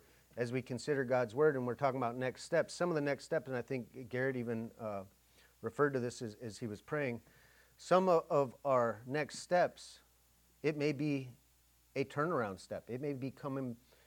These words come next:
surrendering something back to God. It may be getting back on track. It may be getting on track for the first time where your life is out of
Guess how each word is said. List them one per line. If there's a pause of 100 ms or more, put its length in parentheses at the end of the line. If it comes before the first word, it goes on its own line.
(180)
surrendering
something
back
to
God.
It
may
be (400)
getting
back
on
track.
It
may
be
getting
on
track
for
the
first
time
where
your (320)
life
is
out
of